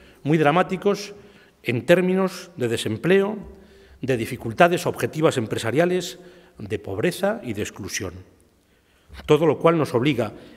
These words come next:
en este momento a ser extraordinariamente prudentes a la hora incluso de hablar, de hablar de una salida de la recesión y más aún de una salida de la crisis.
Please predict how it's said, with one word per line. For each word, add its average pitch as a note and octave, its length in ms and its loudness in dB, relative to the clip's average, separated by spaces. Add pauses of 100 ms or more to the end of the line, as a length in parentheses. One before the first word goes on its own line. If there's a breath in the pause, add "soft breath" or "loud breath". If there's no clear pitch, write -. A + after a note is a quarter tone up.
en A#2 180 0
este E3 220 2
momento F3+ 580 0 (520 loud breath)
a A2+ 100 -2
ser E3+ 220 2
extraordinariamente C#3+ 920 0
prudentes F#3 920 0 (300 loud breath)
a A2+ 120 0
la A2 140 4
hora E3+ 200 2
incluso D#3+ 800 -2
de G#2+ 200 -4
hablar, C#3+ 520 0
de A2+ 80 2
hablar F3+ 380 2 (360 loud breath)
de A#2+ 160 0
una E3 160 2
salida C#3 380 0
de A2 80 -4
la G#2 100 -4
recesión F3 640 -4 (220 loud breath)
y A2+ 100 -8
más C#3+ 200 -2
aún D#3+ 340 -2
de A2+ 80 0
una D3 180 0
salida B2 380 -4
de G#2 80 -6
la F#2+ 120 -6
crisis. - 500 -14